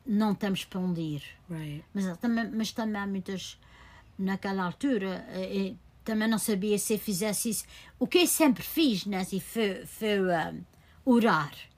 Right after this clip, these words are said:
Speaker 2: Uhum.
Speaker 1: Eu sempre orei, eu sempre, ah,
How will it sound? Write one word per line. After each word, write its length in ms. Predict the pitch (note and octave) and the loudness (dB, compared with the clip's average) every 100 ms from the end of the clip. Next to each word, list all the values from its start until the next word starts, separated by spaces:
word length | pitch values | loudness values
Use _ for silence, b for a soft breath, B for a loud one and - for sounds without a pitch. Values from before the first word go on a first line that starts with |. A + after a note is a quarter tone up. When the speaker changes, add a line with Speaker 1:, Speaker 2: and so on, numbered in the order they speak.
| - | -6
Speaker 2:
Uhum. 180 | D#3+ D#3 | -4 0
Speaker 1:
Eu 80 | |
sempre 380 | D3+ D3+ D4 - | 2 4 4 2
orei, 460 | G#3 A3+ A3+ B3+ A3+ | -2 0 6 6 6
eu 40 | |
sempre, 300 | A3 A#3 G3+ - B B B B B - - | 0 -2 -4 -8 B B B B B -20 -14
ah, 300 | - - | -12 -12